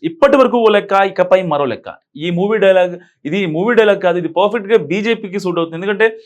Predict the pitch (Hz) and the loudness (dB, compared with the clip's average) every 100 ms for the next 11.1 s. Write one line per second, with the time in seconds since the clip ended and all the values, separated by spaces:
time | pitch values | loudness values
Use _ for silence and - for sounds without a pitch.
0 | _ _ _ 196 196 269 269 208 - 220 | _ _ _ 2 6 6 4 0 -6 -6
1 | 226 - 202 247 214 208 208 175 175 196 | -6 -6 -4 -4 -4 0 0 2 0 -2
2 | 165 160 185 208 202 196 160 156 156 220 | -2 -6 0 0 0 -4 -8 -4 2 2
3 | 175 214 202 - _ - 170 208 214 208 | 0 -4 -6 -14 _ 0 2 2 4 4
4 | 185 175 170 165 156 175 196 196 175 165 | 2 -2 -2 -4 -4 2 4 4 2 -4
5 | - 226 247 240 247 180 208 202 202 190 | -4 -2 0 -2 -4 4 4 6 2 0
6 | 180 180 170 - 214 208 214 - 196 202 | -2 2 0 0 -4 -2 -4 -2 0 2
7 | 202 196 185 170 160 160 156 156 - _ | 0 -4 -6 -4 -2 -2 -4 -6 -14 _
8 | - 185 240 214 240 269 262 - _ 170 | -2 0 2 4 4 2 -2 -16 _ 0
9 | 156 170 180 233 262 277 220 240 247 208 | 2 2 2 2 6 6 6 4 0 0
10 | 160 190 240 233 214 202 202 180 185 180 | 2 4 4 2 4 4 4 0 -4 -8